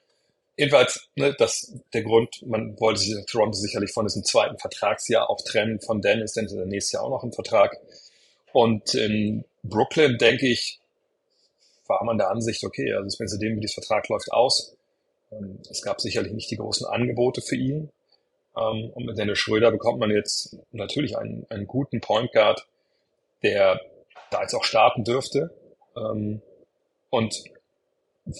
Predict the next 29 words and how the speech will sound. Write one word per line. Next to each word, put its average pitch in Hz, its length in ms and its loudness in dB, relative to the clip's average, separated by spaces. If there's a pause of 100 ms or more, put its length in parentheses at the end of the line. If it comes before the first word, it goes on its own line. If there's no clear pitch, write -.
wenn 113 320 0
er 117 120 0
dann 110 240 -2
diese 104 200 -2
Rolle 98 240 0
gut 98 160 -8
erfüllt, 107 420 -4
dann 98 140 -2
kann 104 160 -2
er 101 80 0
natürlich 98 320 -6
dann 95 180 -2
neben 101 240 -2
Mikal 95 320 -6
Bridges 101 400 -4
und 98 80 -10
wie 95 60 -6
die 92 80 -4
anderen 101 220 -4
alle 90 220 -4
heißen, 92 360 -4 (600)
jetzt 101 200 -4
da 113 80 10
auch 104 60 8
einen 113 100 2
ganz 107 120 -2
guten 139 160 -6
Job 156 200 4
machen. 120 360 2